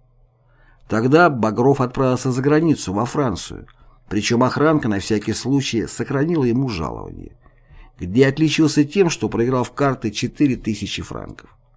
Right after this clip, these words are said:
Он писал одному из друзей:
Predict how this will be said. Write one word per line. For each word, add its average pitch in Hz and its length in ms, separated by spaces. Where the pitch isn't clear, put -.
Он 135 220
писал 170 400
одному 107 400
из 87 120
друзей: 80 500